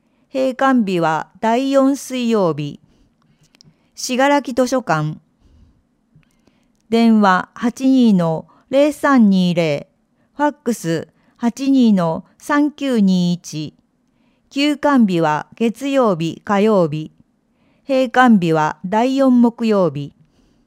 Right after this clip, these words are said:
図書館の詳細情報は、各図書館、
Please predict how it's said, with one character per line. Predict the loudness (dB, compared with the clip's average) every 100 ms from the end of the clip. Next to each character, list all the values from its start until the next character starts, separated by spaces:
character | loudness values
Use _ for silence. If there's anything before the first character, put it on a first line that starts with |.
| _ _ _ _ _ _ _ _ _ _ _ -10
図 | -6
書 | -4 -2
館 | 0 0 0
の | -2 -6
詳 | -8 -6 -4
細 | -2 -2 -2
情 | -2 -2 -2
報 | -4 -6 -6
は、 | -8 -12 _ _ _ _ _ -6
各 | -6 -4 -6
図 | -4
書 | -2 -4
館、 | -4 -6 -8